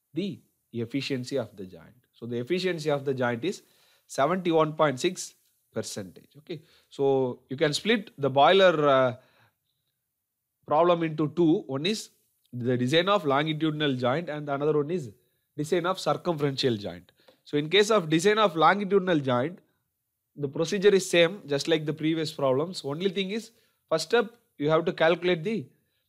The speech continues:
thickness of the plate, then the remaining procedures are same. Okay,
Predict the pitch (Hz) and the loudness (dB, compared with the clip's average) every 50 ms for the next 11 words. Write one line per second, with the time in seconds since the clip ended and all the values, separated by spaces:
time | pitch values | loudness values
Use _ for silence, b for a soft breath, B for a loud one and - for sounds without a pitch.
0 | _ _ _ _ _ - - 185 185 - 220 233 220 185 190 180 175 151 156 165 | _ _ _ _ _ -4 -4 -4 -4 -4 -2 -2 0 2 2 2 0 0 0 2
1 | 170 156 143 135 127 123 117 113 110 - _ _ _ _ _ _ _ - - _ | 2 4 4 4 2 0 0 -4 -6 -10 _ _ _ _ _ _ _ -20 -20 _
2 | - 139 147 165 202 208 - - _ _ _ _ _ _ _ - 170 196 196 196 | 0 2 2 4 2 0 -2 -8 _ _ _ _ _ _ _ -2 0 2 2 2
3 | 180 175 170 180 190 196 185 165 156 160 151 143 156 147 147 143 127 117 151 175 | 2 2 0 0 -2 -4 -4 -4 -4 -4 -4 -4 -4 -4 -4 -4 -4 -2 -4 -4
4 | 170 - - _ _ _ _ _ _ _ - - - - 123 110 95 - _ _ | -4 -6 -10 _ _ _ _ _ _ _ -14 -6 -2 -2 -2 -2 -2 -8 _ _
5 | _ _ _ _ - 170 139 | _ _ _ _ -12 -12 -12